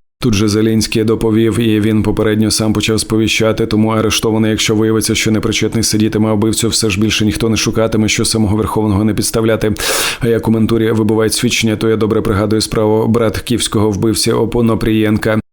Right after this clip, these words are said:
А як в ментурі вибувають свідчення, то я добре пригадую справу братківського вбивці Онопрієнка. Його так активно ловили, що не арештовували до десятка невинних людей, затримували і допитували навіть більше, а одного із них, Юрія Мозоло, слідчі С Б У, прокуратури три дні безперервно катували вогнем, електрикою,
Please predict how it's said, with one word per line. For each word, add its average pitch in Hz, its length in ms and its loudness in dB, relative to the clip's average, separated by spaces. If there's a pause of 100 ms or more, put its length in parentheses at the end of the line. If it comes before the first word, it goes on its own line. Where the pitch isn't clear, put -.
(180)
А 135 40 0
як 120 180 2
в 117 40 4
ментурі 117 280 2
вибувають 107 400 2
свідчення, 117 380 0
то 113 100 0
я 110 40 2
добре 107 240 0
пригадую 107 340 2
справу 117 300 0
братківського 113 580 0
вбивці 113 300 2
Онопрієнка. 110 580 0
Його 107 200 2
так 107 180 -2
активно 107 340 0
ловили, 110 280 2
що 104 200 0
не 107 100 2
арештовували 110 480 0
до 107 100 0
десятка 107 420 0
невинних 107 360 2
людей, 110 200 0
затримували 110 540 0
і - 20 2
допитували 107 460 0
навіть 107 220 0
більше, 107 360 0
а 107 80 2
одного 107 320 2
із 117 200 0
них, 113 380 0
Юрія 107 500 2
Мозоло, 110 600 2
слідчі 107 480 0
С 107 160 0
Б 104 100 -2
У, 107 80 2
прокуратури 110 520 0
три 110 160 -2
дні 110 140 0
безперервно 107 580 0
катували 107 380 0
вогнем, 107 300 0
електрикою, 110 640 0